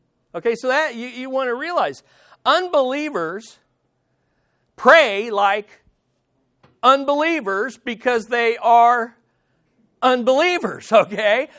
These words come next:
That's the point. So Jesus isn't getting down on them so much,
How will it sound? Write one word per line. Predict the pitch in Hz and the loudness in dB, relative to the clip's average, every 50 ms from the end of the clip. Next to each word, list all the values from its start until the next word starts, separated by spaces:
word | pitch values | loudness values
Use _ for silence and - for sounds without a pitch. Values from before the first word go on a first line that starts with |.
| _ _ | _ _
That's | - 160 226 285 339 339 - - | -2 2 4 4 4 4 0 -8
the | 320 269 | -8 -4
point. | 214 277 311 311 262 196 | 2 4 4 4 4 0
So | 233 214 | -6 -8
Jesus | 180 165 247 339 370 370 370 320 285 233 240 | -8 -6 -4 -2 -2 -2 -2 -4 -6 -4 -4
isn't | 269 262 240 247 214 175 _ _ _ _ - 165 | -4 -2 -4 -6 -6 -8 _ _ _ _ -20 -14
getting | 156 151 262 302 302 269 233 190 147 135 | -6 -4 -4 -4 -4 -8 -10 -12 -14 -10
down | 123 190 196 233 277 311 320 311 285 | -6 -4 -4 -2 0 0 0 2 2
on | 247 220 202 190 165 | 0 0 0 -2 -4
them | 175 220 285 359 359 339 | -4 -4 -4 -4 -4 -8
so | - - 240 208 | -8 -6 -6 -6
much, | 170 170 165 160 170 190 - | -4 -4 -6 -6 -6 -8 -12